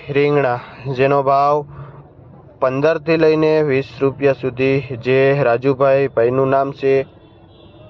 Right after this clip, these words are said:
અને સોખડા ગામથી આવે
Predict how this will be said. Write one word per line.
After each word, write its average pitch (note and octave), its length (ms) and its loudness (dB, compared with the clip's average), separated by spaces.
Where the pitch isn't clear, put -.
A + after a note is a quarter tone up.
અને C3 220 0
સોખડા D#3+ 580 0
ગામથી C#3+ 460 2
આવે D#3 180 2